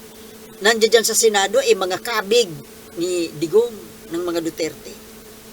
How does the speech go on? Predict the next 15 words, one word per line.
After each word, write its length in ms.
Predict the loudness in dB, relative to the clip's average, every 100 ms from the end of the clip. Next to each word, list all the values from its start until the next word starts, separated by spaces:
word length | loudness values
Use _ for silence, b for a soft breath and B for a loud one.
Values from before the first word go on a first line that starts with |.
| -20 -20 -20 -20
Kaya, 240 | -2 0 2
syempre, 560 | 0 0 -2 2 2 0 -14 -20 -20 -20 -6
kapag 240 | -2 0
ngayon 400 | 2 4 4 4
na, 240 | 2 2 2 -2
ngayon, 320 | 0 2 4 0 -4 -18 -20 -20 -20 -20 -20 -20 -20 -10
itinuloy 480 | -6 -4 0 2 4 2
ang 80 | 0
impeachment, 640 | -8 -4 -2 -2 -2 -4 -4 -10 -20 -20 -20 0
walang 240 | 2 2 -2
mangyayari. 880 | -2 0 0 0 -2 -4 -6 -10 -12 -20 -20 -20 -20 -20 -20 -20 -20 -20 -20 -20 -18 -10
Matatalo 560 | -2 -2 2 2 2 0
lang, 320 | 0 -2 -8 -18
pagtatawanan 800 | -4 -4 0 0 0 -2 0 -2
lang, 160 | -4 -4